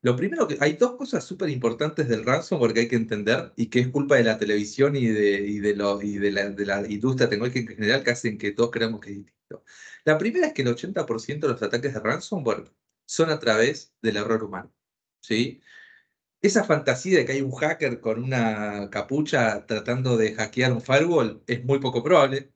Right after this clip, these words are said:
Lamento pincharles el globo, pero es muy poco, poco probable. Lo que sí es muy poco, lo que sí es muy probable es que una persona como yo, que sabe más o menos de tecnología, vamos a decirlo así,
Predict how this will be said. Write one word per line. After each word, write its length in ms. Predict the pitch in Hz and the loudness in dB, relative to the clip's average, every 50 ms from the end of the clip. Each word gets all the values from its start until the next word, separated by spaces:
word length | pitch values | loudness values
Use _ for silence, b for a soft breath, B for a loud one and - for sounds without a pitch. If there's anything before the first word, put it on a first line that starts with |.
| _ _ | _ _
Lamento 880 | 107 101 98 120 127 127 127 139 127 120 117 113 110 110 110 107 107 104 - | -12 -10 -8 -6 -6 -4 -2 0 0 0 2 0 0 -2 -2 -4 -6 -6 -8
pincharles 380 | 113 113 - 131 131 127 127 | -8 -6 -4 -2 -2 -2 -2
el 80 | - - | 0 2
globo, 240 | 214 226 202 - 117 | 4 4 4 4 2
pero 120 | 113 113 | 0 0
es 100 | 113 120 | 0 -2
muy 160 | 143 156 156 | -2 -4 -2
poco, 500 | 151 143 135 139 135 123 131 120 - _ _ _ _ _ _ - 123 | -2 -4 -4 -4 -6 -6 -6 -8 -10 _ _ _ _ _ _ -8 -4
poco 240 | 139 135 135 147 | -2 -2 -2 -2
probable. 480 | 151 175 185 180 160 151 156 185 202 196 B B B B B B B _ _ _ _ _ - - | 0 2 4 4 4 4 2 2 0 -4 B B B B B B B _ _ _ _ _ -6 0
Lo 140 | 139 147 | 2 2
que 100 | 143 180 | 2 2
sí 100 | 185 - | 2 2
es 80 | 233 - | 0 0
muy 100 | 254 254 | 0 -4
poco, 320 | - 214 185 - 160 - - | 0 0 0 0 -2 -4 -2
lo 120 | 120 123 117 | -2 -2 -2
que 100 | 139 135 | -2 0
sí 120 | 135 233 | 2 0
es 100 | 208 - | 0 0
muy 140 | 233 294 240 | 0 -8 -6
probable 560 | - 185 175 151 123 117 120 147 151 - _ _ _ - | -2 0 2 2 2 2 0 -2 -6 -10 _ _ _ -4
es 120 | 147 135 127 | -4 -4 -2
que 100 | 135 139 | -2 -2
una 180 | 151 - 165 - | -2 0 0 -2
persona 380 | 143 139 135 - 185 170 131 | -2 -2 -2 -2 -2 -2 -2
como 160 | 123 123 143 | -2 -4 -4
yo, 320 | - - 254 233 220 - - | -2 2 2 2 2 2 -2
que 100 | 113 104 | -4 -2
sabe 300 | - 147 139 135 127 123 | 2 2 2 2 2 0
más 200 | 139 139 - - | -2 -2 -2 -4
o 60 | 131 | -2
menos 220 | 147 156 147 120 | -2 0 2 2
de 80 | 117 113 | 2 2
tecnología, 500 | - 123 123 143 160 185 226 269 220 151 | 0 -2 -2 -2 -2 -2 0 2 4 4
vamos 200 | 123 113 113 117 | 4 2 2 2
a 40 | 117 | 0
decirlo 280 | 110 - - 139 151 | 0 0 0 0 0
así, 340 | 151 151 - 214 196 104 - | 0 2 2 0 0 -2 -4